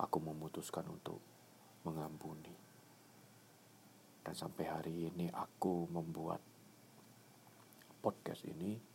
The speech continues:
audio ini, aku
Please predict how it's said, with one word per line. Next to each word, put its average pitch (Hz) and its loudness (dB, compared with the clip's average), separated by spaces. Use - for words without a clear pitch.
audio 76 4
ini, 80 2
aku - 4